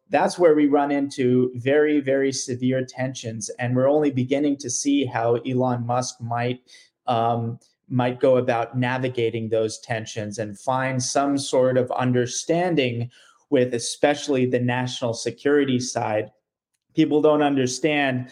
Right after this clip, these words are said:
yes, a lot of censorship is coming from the woke H R types, um, uh, that you might see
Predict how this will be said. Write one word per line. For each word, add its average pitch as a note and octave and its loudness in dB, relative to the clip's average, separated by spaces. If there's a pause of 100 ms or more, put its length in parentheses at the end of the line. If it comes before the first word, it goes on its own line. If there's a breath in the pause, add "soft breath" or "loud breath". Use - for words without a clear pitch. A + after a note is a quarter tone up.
(300 loud breath)
yes, D3 2
a - 0
lot C3 2
of C3+ -2
censorship C3 0
is B2 -2
coming B2+ -2
from A#2+ 0 (300 soft breath)
the A#2+ 2
woke B2+ 2 (240)
H B2+ 0
R B2 2
types, A2+ -2 (100)
um, A#2 0
uh, A2+ 2
that A#2 -2
you B2 2
might A#2+ -2
see A#2+ -2